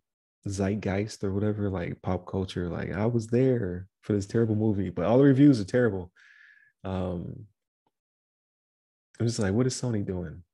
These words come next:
<laughs> Like, I'm not, I'm not enjoying these movies as much, uh, that don't have a, a heavy hand from Marvel, uh, on them, from Disney.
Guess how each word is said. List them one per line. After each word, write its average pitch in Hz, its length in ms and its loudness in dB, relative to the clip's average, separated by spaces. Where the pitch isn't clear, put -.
<laughs> 98 300 -6
Like, 101 160 0
I'm 104 100 -2
not, 101 220 -2
I'm - 300 -20
not 123 140 8
enjoying 110 260 6
these 107 120 4
movies 107 240 4
as 98 140 -4
much, 98 400 -8
uh, 92 280 -2
that 92 260 0
don't 107 220 2
have 98 240 0
a, 95 60 -2
a 104 220 -4
heavy 101 280 2
hand 98 420 -2
from 98 140 -6
Marvel, 95 440 -4
uh, 87 220 -8
on 95 220 -6
them, 90 240 -10
from 110 140 -4
Disney. 98 360 -2